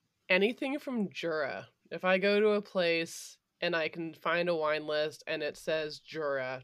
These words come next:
on it, I'm like, "Well, let's see what, let's see what it is."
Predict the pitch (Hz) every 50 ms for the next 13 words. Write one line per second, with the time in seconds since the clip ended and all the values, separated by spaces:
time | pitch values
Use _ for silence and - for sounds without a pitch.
0 | _ _ - 135 127 131 131 127 123 127 127 - _ - _ _ _ _ _ _
1 | _ _ _ 156 156 160 156 147 143 139 139 - 170 196 220 233 226 - _ _
2 | _ _ _ _ _ _ _ - _ _ _ _ _ _ _ _ 165 175 170 170
3 | - - 156 143 147 147 _ _ - - - - 175 147 139 120 113 98 101 80
4 | - - - -